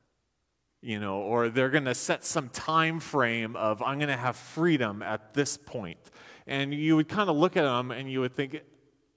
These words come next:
"You don't understand how this works. Like, you're not understanding what an addiction is." And there's a part of us that it's like,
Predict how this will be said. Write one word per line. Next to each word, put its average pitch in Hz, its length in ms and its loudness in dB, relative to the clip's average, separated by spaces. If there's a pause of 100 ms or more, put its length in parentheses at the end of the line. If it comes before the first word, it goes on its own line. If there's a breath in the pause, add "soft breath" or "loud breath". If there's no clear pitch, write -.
(140)
"You 147 160 -8
don't 185 220 -4
understand 147 680 -6
how 120 160 -2
this 101 240 -8
works. - 460 -14 (640)
Like, 131 220 -6
you're 147 100 -6
not 160 220 -4
understanding 135 580 -4
what 113 220 -2
an 107 100 -12
addiction 90 460 -12 (180)
is." - 180 -20 (1400)
And 117 220 -10
there's 120 160 -8
a 123 40 -4
part 165 240 -4
of 135 120 -4
us 117 160 -4
that 95 180 -6
it's 92 240 -6
like, 90 160 -6